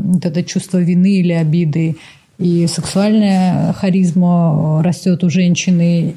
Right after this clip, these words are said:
и можно настроиться и на свое предназначение. Почему, как?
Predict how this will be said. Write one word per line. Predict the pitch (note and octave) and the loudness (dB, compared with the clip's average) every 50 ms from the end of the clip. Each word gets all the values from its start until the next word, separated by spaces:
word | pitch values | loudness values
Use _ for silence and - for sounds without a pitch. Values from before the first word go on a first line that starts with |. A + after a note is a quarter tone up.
| - | -2
и | F#3+ F3+ E3 E3 E3 E3 E3 E3 | 0 0 2 2 2 2 2 2
можно | E3 E3+ E3+ E3+ E3 - - E3+ | 2 2 2 0 0 0 0 0
настроиться | E3+ E3+ D#3 E3 - F#3 F3+ E3+ E3+ E3+ - - F3 | 0 0 0 -2 -4 -4 -2 -2 -4 -6 -4 -4 0
и | E3 E3+ | 0 2
на | E3+ E3+ | 0 0
свое | E3+ - F#3 E3+ | -2 -4 -6 -4
предназначение. | - - E3+ D3 E3+ E3+ D3+ A#3 - | -2 -4 -2 0 0 0 -2 -4 -4
Почему, | - F#3 - - A#3+ A3 F#3+ E3+ | -4 -6 -4 0 0 0 0 0
как? | - - F3+ D#3 D3 - - | -2 -2 -4 -4 -6 -10 -18